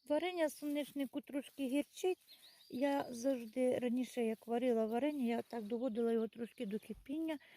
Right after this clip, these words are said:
і завжди давала од-, е, пропорцію один до одного цукру і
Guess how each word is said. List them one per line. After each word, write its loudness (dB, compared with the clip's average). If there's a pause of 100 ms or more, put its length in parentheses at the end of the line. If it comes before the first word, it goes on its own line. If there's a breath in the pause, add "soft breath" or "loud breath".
(160 loud breath)
і -4
завжди 0
давала 4 (540 soft breath)
од-, -2 (180)
е, 4 (240)
пропорцію 0
один 0
до 0
одного 2
цукру -4 (1300 soft breath)
і 4